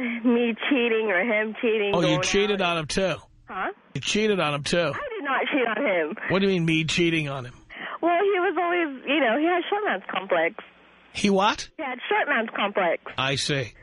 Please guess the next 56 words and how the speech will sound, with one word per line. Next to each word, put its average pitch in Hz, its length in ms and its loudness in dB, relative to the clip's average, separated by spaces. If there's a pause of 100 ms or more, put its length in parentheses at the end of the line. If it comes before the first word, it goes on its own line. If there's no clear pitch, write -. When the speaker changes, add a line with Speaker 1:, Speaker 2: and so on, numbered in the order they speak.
(140)
Speaker 2:
So 170 200 2
why 170 200 4
did 180 120 -2
you, 180 100 2
why 180 160 2
did 190 100 -4
you 185 80 -2
decide 185 300 0
to 185 60 0
have 175 100 0
a 175 40 2
baby 220 360 0
with 165 120 -4
somebody 151 280 -2
like 131 260 -2
that? 131 260 -2 (300)
Speaker 1:
Uh, 302 140 0
you 339 140 2
know 392 100 2
what? 370 240 2
It 277 100 -4
just 311 140 -2
happened. 311 340 0
I 190 100 2
just 185 60 2
Speaker 2:
No, 180 180 2
it 226 40 2
Speaker 1:
got 190 80 -2
Speaker 2:
didn't. 214 340 0
You 170 180 0
made 185 280 0
it 185 100 0
happen. 139 380 -4
Speaker 1:
Okay, 294 200 -6
I 359 360 0
came 415 300 -2
home 359 500 0
and 294 120 0
I 254 140 0
was 226 80 -8 (120)
upstairs, 240 400 0
you 226 80 2
know, 220 120 2
just 233 180 -6
came 349 180 2
home 330 220 -2
from 330 240 0
training 285 380 0
from 277 120 0
the 277 80 4
Army, 247 600 2
and, 196 220 0 (400)
and 208 180 4
it 208 140 0
just 226 160 -2
kinda, 220 380 0